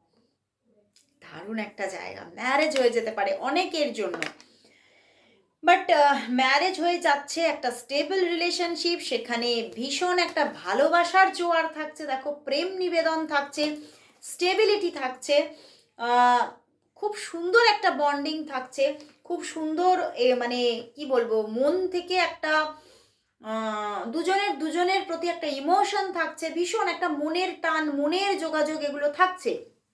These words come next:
কিন্তু তবুও, কিন্তু তবুও কিন্তু থার্ড পার্টি, একাধিক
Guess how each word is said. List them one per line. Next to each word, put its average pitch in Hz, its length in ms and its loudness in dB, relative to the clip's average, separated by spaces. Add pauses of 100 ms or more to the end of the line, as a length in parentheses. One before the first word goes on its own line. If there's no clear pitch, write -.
(720)
কিন্তু 202 200 -14 (160)
তবুও, 226 380 2 (880)
কিন্তু 233 180 -14 (100)
তবুও 277 320 2 (100)
কিন্তু 349 220 -4 (120)
থার্ড 262 240 0 (120)
পার্টি, 359 280 2 (260)
একাধিক 320 440 2